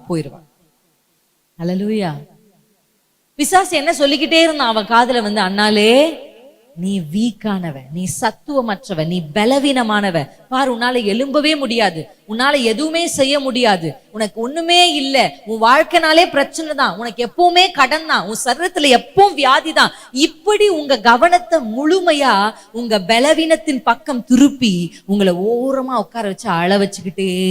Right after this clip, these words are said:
இருக்கணும். அதான் பிசாசுடைய நோக்கம். ஆமென். பல வருஷம் அண்ணாலும் இந்த,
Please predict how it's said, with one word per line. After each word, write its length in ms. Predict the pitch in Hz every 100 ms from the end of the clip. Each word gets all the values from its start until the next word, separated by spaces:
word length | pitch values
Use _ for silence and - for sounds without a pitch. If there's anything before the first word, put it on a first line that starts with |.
| 185 196
இருக்கணும். 300 | 196 160 151
அதான் 300 | 160 190 202
பிசாசுடைய 500 | 180 180 165 165 147
நோக்கம். 360 | 139 135 - 147 _ _ _ _ _ _ _ _ _ -
ஆமென். 400 | 160 196 254 277 _ _ _ -
பல 380 | 233 220 277
வருஷம் 540 | 262 208 214 277 - 240
அண்ணாலும் 580 | 185 202 240 247 254 269
இந்த, 440 | 233 214 190